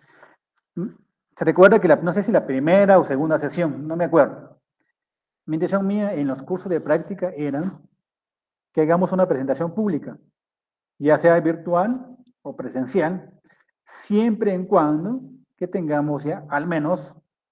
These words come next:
se recuerda, le dije, al menos quince días ya el informe final de nuestros ensayos.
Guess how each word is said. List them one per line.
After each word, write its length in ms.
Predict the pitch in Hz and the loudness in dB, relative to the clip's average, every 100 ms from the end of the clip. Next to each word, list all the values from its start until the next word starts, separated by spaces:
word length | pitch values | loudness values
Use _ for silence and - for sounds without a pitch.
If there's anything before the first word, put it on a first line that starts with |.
| _ | _
se 100 | 135 | -10
recuerda, 260 | 135 160 | -4 -2
le 100 | 165 | -2
dije, 220 | 165 185 - | -4 -6 -10
al 140 | - 143 | -10 -8
menos 280 | 180 175 - _ | -6 -8 -12 _
quince 480 | 233 269 226 147 139 | 2 4 4 2 -2
días 420 | 156 135 160 - - _ _ _ _ _ _ - | 0 -2 -4 -10 -20 _ _ _ _ _ _ -14
ya 340 | 135 175 208 | 2 4 4
el 220 | - 139 | 0 -4
informe 420 | 131 127 147 139 | -4 -6 -6 -6
final 420 | 135 131 123 151 156 | -6 -6 -6 -6 -6
de 100 | 131 | -10
nuestros 260 | 110 113 | -10 -12
ensayos. 480 | 113 107 127 120 - | -14 -8 -8 -8 -16